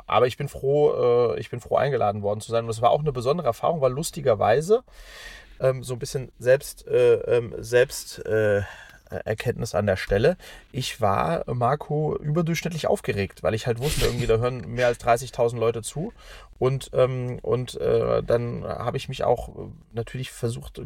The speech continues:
gut vorzubereiten, aber ich war schon, hat schon sehr stark gekribbelt, ähm, in den zwanzig Minuten, in denen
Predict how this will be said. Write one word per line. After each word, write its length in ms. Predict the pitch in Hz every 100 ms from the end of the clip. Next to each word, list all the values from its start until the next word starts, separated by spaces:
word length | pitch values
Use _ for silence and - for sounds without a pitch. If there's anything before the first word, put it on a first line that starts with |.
| 120
gut 140 | 131
vorzubereiten, 640 | - 147 - 165 165 -
aber 120 | 131 127
ich 120 | -
war 140 | 120
schon, 300 | - 147 160 - - - - -
hat 140 | 131 -
schon 260 | 180 156 -
sehr 260 | 120 127 139
stark 540 | - 120 123 - 127
gekribbelt, 840 | 135 - - 147 127 107 95 - - -
ähm, 420 | 107 107 104 101 - - - -
in 160 | 113
den 140 | 107 107
zwanzig 400 | - 113 113 -
Minuten, 320 | 117 113 110
in 140 | 107
denen 420 | 101 104 104 101